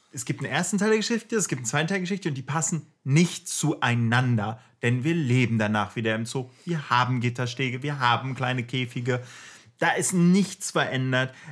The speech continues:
Ähm, Tiere haben keinen Wert, wie Bibi mit den Tieren umgeht, wie aber auch alle anderen akzeptieren, dass Benjamin da klein gehext wird, ist schwierig. Ähm, ich finde, die Tiere sind alle unglücklich. Äh, sind,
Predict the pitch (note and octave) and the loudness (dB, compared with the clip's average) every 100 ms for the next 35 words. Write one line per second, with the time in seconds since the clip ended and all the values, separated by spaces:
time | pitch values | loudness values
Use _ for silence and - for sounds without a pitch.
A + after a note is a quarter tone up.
0 | A#2+ D3 C#3 D3 D3 - F#3 A3 F#3+ D3+ | -8 -2 0 0 -4 -2 2 2 2 0
1 | D#3+ D#3 D3 - - G3 G3 E3+ C#3 C#3 | 0 0 -2 -4 0 2 4 2 2 2
2 | C3+ - C3 E3 F#3+ F3 D3+ C#3 A#2+ C#3+ | 2 0 -4 -2 0 0 0 -4 -6 -4
3 | C3 B2 B2 C3 C3 C3 - C3 C#3 - | -4 -4 -4 -2 -2 -4 -8 -8 -4 -2
4 | C3+ C3+ - D3+ D3 E3 E3+ D#3 C#3 C#3+ | 0 0 0 0 2 2 0 0 -4 -6
5 | - D#3 C#3+ A#2+ C#3+ D#3+ D3 C3 B2 C3 | -4 -4 -2 -2 -2 0 -2 0 -2 -2
6 | B2 B2 A#2+ A#2+ - B2+ B2 - C3+ C3 | -2 0 0 -2 -6 -8 -8 -10 -8 -6
7 | A#2+ A#2+ A#2+ - - - _ _ - C3+ | -2 -2 -4 -18 -20 -20 _ _ -2 -2
8 | C3+ C3+ C3+ C#3 - F#3+ G3 D#3+ C#3+ - | 0 -4 -6 -6 0 0 2 -2 -2 -2
9 | F#3+ D3 D3 - E3+ A3 A3 F#3 F3+ F3+ | -2 0 -2 -2 2 4 4 4 4 2
10 | F3+ E3+ F3 - - C3 A#2 C#3 C#3 D3 | 2 0 0 -10 -12 -12 -10 -14 -4 -2
11 | C3+ | -2